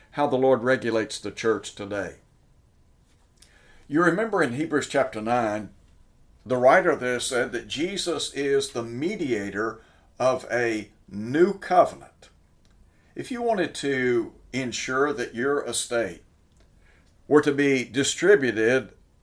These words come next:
as you envisioned, what would you do? Well, we understand the importance of writing a will.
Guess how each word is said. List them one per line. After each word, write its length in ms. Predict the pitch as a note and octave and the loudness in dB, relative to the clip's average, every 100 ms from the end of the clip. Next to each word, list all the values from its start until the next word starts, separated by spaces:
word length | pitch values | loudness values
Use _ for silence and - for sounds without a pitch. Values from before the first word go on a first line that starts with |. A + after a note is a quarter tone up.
| _ _ _ _ _ _ - | _ _ _ _ _ _ 4
as 260 | B2 A#2 | 4 4
you 200 | B2+ E3 | 2 0
envisioned, 840 | C#3+ C3 G2 C3+ - - D2 - - _ _ | 0 -2 2 2 2 -4 -14 -20 -20 _ _
what 180 | E3 C#3 | -6 -2
would 200 | A3 - | -4 -2
you 100 | D#3+ | -2
do? 360 | C3+ C#3 F#2+ - _ _ _ _ _ _ _ - | 2 2 0 -8 _ _ _ _ _ _ _ -10
Well, 140 | D#3+ | -4
we 180 | E3 D3+ | 0 0
understand 600 | B2 G#2 - F#2+ A#2+ B2 | 0 -4 -6 -4 -2 -4
the 120 | G#2+ | -6
importance 480 | G#2 G#2 B2+ D3+ C3 | -6 -2 -2 -2 -4
of 120 | G2+ | -2
writing 320 | G2 G#2+ A2+ | 2 2 2
a 80 | A#2+ | -2
will. 400 | C#3 F3 F#2+ - | -2 -4 -6 -10